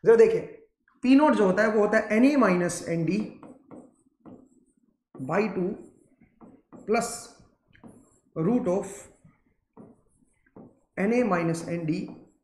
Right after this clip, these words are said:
by two whole square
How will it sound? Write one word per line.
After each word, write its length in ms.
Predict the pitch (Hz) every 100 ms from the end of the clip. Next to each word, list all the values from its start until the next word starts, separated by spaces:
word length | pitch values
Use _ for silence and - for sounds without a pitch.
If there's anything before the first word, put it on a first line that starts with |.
| _ _ 160
by 260 | 147 185
two 200 | 180 165 185 - - _ _ _ _ _ _ -
whole 240 | 156 208 -
square 220 | - 147